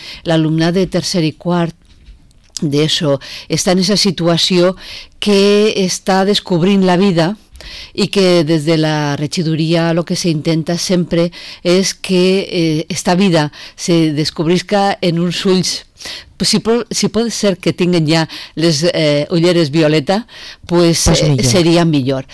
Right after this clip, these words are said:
Speaker 2: Claro.
Speaker 1: Perquè el construir unes relacions saludables fa que, eh, eh, després els problemes siguen menors.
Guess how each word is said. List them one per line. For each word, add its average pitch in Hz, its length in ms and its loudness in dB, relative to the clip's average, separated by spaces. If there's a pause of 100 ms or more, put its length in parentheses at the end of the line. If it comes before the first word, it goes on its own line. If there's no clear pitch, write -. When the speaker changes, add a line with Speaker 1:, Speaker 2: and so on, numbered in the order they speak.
(120)
Speaker 2:
Claro. 139 220 0
Speaker 1:
Perquè 175 580 2
el 180 240 0
construir 185 500 0
unes 208 220 2
relacions 180 540 -2
saludables 170 760 0 (360)
fa 202 400 -2 (340)
que, 202 640 2
eh, 175 400 0 (840)
eh, 180 360 0
després 196 800 0
els 185 180 -4
problemes 180 480 0
siguen 196 500 -2
menors. 156 500 -4